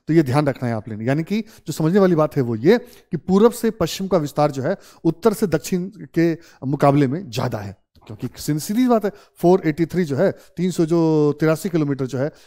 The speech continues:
वो आपके तीन सौ पैंतालीस किलोमीटर से ज़्यादा होता है। क्लियर है?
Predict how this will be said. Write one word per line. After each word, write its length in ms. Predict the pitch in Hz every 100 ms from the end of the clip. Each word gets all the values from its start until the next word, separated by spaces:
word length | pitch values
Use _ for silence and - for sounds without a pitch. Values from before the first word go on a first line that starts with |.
| _
वो 120 | 131
आपके 280 | 156 123 -
तीन 220 | - 139
सौ 120 | 131 -
पैंतालीस 440 | 135 120 127 139
किलोमीटर 320 | 123 110 110
से 200 | 107 196 - _ 123
ज़्यादा 240 | 117 104
होता 280 | 113 107 110
है। 160 | 127 107 _ _ _
क्लियर 200 | 170 196
है? 300 | 208 - -